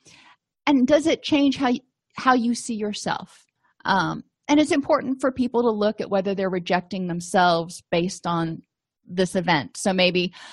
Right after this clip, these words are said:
somebody passed away and they are regretful that they didn't be able to get closure with that person, or they didn't contact them more, you know, all the woulda, shoulda, couldas. So encouraging people to look at that.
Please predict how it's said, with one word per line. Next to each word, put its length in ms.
somebody 360
passed 420
away 480
and 220
they 240
are 460
regretful 760
that 180
they 140
didn't 500
be 180
able 160
to 200
get 180
closure 400
with 160
that 160
person, 440
or 180
they 160
didn't 460
contact 560
them 180
more, 600
you 80
know, 100
all 140
the 80
woulda, 200
shoulda, 280
couldas. 500
So 160
encouraging 500
people 280
to 100
look 260
at 160
that. 200